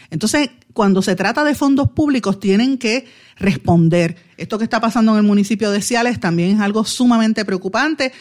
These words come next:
que lo están denunciando los, un grupo de legisladores municipales, ese entre otros contratos que se han dado en el municipio de Ciales.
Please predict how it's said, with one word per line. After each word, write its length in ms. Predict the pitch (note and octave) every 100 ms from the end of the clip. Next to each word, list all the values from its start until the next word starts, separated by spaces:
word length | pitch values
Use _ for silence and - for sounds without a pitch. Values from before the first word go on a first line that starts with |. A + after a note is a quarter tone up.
| - -
que 120 | - F#3
lo 80 |
están 240 | F3+ - F#3
denunciando 680 | G#3+ A3+ A3 A3+ A#3+ C#4 G#3+
los, 340 | G#3 F3 E3
un 400 | F3+ F3 F#3 G3
grupo 280 | G3+ A3+ A3+
de 80 | G3+
legisladores 560 | F#3+ F#3+ E3+ E3 F3 A3
municipales, 800 | G3+ G3 G3+ G3 A#3 A#3+ A3+ - - - -
ese 320 | - A3 D4 C4
entre 260 | G#3+ F#3+
otros 320 | F3 C4 C#4+
contratos 480 | - A3 G3+ G3+ A#3
que 100 | A3
se 120 | G3
han 120 | F#3 F3+
dado 320 | F#3 F#3 F3+ - - -
en 160 | - E3+
el 60 |
municipio 460 | D#3+ D#3 D3+ - F3
de 120 | F3
Ciales. 440 | E3 D#3 C#3 B2+